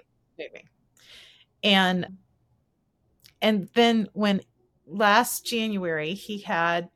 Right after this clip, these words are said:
a very minor T I A, no residual anything. But that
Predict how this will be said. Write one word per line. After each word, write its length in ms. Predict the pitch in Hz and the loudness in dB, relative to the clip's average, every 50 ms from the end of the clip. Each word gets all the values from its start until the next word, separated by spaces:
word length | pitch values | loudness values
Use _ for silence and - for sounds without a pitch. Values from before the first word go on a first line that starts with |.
| _ _ _ _ _ - - | _ _ _ _ _ -10 -8
a 380 | 185 175 175 170 160 156 160 - | -6 -4 -4 -4 -6 -6 -8 -4
very 220 | - 226 247 247 | 0 2 2 2
minor 360 | 233 214 196 190 190 190 190 196 | 2 2 2 2 2 2 0 -2
T 240 | 196 - - 208 196 | -4 -6 -4 -2 0
I 100 | 180 175 | 2 2
A, 260 | 165 160 151 156 156 | 2 2 2 0 -4
no 340 | 160 165 160 160 175 175 180 _ _ - | -4 -2 -2 0 -2 -2 -4 _ _ -6
residual 960 | 202 202 196 - 190 185 - - 190 185 185 180 175 175 170 170 170 - - _ _ _ _ - | -6 -6 -4 -4 -6 -8 -8 -6 -6 -4 -2 -2 -2 -2 -2 -2 -4 -6 -10 _ _ _ _ -4
anything. 600 | 185 185 185 196 - - 156 165 - - 180 - _ _ _ - - - _ _ _ _ _ - 185 - | -4 -2 -2 -4 -4 -4 -2 -2 -2 -4 -8 -10 _ _ _ -20 -20 -20 _ _ _ _ _ -20 -6 2
But 300 | - 214 202 - - - | 2 2 2 2 -2 -2
that 460 | 214 208 208 202 208 214 - - - | 0 2 4 4 4 4 2 -2 -8